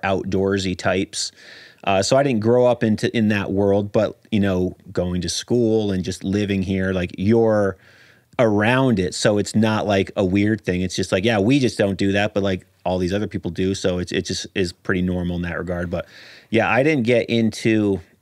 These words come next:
hunting until, um, you know, the last few years, to be honest with you. It's very new,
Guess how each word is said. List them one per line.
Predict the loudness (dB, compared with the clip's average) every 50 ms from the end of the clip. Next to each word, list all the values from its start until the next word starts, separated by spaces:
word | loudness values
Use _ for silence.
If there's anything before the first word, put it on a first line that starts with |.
| _ _ _ _ _ _ _ _ _ _ _ _ -18 -12
hunting | -6 -2 -2 0 0 0 0 0 0 0
until, | 0 -2 -2 0 0 2 2 2 2 0 -2 -6 _ _ -20 -20 -20 -20 -20 _ _ _ _ _ _
um, | -6 -2 0 0 2 2 2 2 0 0 -2 -6 -10 -14 -10 -4 -2
you | 0
know, | 0 2
the | 0 0
last | 0 0 0 0 0 -2 -4 -4
few | -2 0 2 2
years, | 4 2 2 2 0 -2 -4 -6 -10
to | _ -8 -4
be | -2 0 0
honest | 0 -2 -2 -6 -6 -4 -4
with | -4 -2 -2
you. | -2 -2 -2
It's | -2 -2
very | 0 2 2 2 2 2
new, | 2 2 0 0 -2 -4